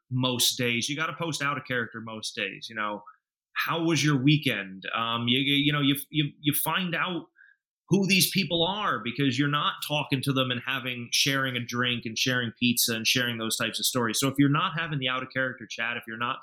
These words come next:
telling stories and becoming a part of each other's lives, then, you know, it'll last a couple weeks. It might last a month or two,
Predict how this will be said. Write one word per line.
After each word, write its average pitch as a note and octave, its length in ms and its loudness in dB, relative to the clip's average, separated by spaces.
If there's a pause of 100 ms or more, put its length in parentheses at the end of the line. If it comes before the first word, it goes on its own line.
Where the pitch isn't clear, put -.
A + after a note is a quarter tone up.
telling C3 240 -6
stories B2 560 -4
and G#2+ 220 -6 (520)
becoming C#3 380 0
a A#2+ 40 -4
part C3+ 240 -2
of A#2 60 -4
each A#2+ 160 -2
other's A#2 280 -2
lives, C3+ 480 -2
then, E3+ 320 -6
you B3+ 60 -8
know, G#3+ 240 -4
it'll A3 200 -2
last D3+ 340 -2
a C#3+ 40 -2
couple C#3+ 360 -6
weeks. C3 400 4
It C#3 100 -2
might C3 220 0
last B2 320 -2
a B2 40 0
month A2 320 -4
or A2+ 160 -2
two, A2+ 280 0